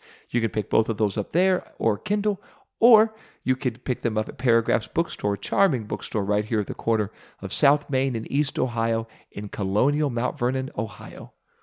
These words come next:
For those watching the download race, the state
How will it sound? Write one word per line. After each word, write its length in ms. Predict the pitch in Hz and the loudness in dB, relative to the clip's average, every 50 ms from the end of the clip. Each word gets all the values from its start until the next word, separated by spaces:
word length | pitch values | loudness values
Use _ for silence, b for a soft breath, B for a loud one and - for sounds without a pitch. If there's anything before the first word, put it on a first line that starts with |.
| _ _ _ _ _ _ _ _ _ _ _ _ | _ _ _ _ _ _ _ _ _ _ _ _
For 120 | _ - 131 | _ -2 0
those 220 | 165 185 170 139 | 0 0 0 0
watching 340 | 160 175 185 - - 170 147 | -2 -2 -2 -2 -4 -4 -4
the 80 | 139 | -4
download 640 | 127 117 147 147 180 208 220 185 170 156 147 131 117 | -2 -2 0 0 0 0 0 0 0 0 0 0 0
race, 480 | 113 123 135 170 190 185 - - - B B B B B - | -2 0 0 0 0 -2 -4 -8 -8 B B B B B -2
the 100 | 143 139 | 0 0
state 400 | - - - 208 214 247 247 | 0 0 2 2 2 2 2